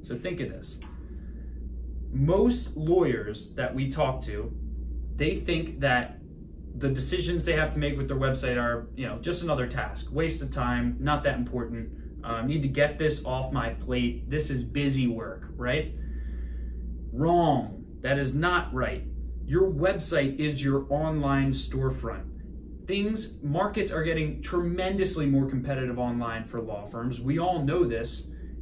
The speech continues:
and your website is your home base for everything, for all of your advertising,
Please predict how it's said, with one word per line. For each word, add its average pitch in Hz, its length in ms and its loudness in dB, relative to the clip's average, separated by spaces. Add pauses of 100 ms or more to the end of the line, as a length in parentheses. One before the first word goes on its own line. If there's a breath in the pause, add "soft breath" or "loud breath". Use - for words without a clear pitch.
(140 loud breath)
and 143 200 4
your 151 180 4
website 151 760 4
is 139 280 0
your 135 220 2
home 165 500 0
base - 600 -2 (440 loud breath)
for 160 380 4
everything, 170 800 2
for - 280 -4
all 175 320 6
of 180 80 6
your 175 200 4
advertising, 160 880 0